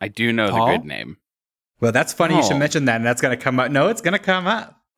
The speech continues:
Speaker 1: Oh, okay. All right, well, I'm not gonna sound like an idiot then by saying anything. I'm just gonna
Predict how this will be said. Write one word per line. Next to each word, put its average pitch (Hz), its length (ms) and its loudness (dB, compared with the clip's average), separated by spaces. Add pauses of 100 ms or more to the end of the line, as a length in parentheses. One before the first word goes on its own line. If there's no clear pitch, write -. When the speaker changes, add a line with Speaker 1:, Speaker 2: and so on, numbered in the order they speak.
(120)
Speaker 1:
Oh, 120 720 -2
okay. 127 460 0 (420)
All - 80 0
right, 170 80 2
well, 131 140 2
I'm 180 80 2
not 226 140 0
gonna 147 120 0
sound 135 280 0
like 110 120 -2
an 107 80 -2
idiot 101 360 0
then 87 180 0
by 85 140 -2
saying 92 400 -2
anything. 85 420 -4
I'm 95 140 -6
just 101 160 -8
gonna 87 240 -4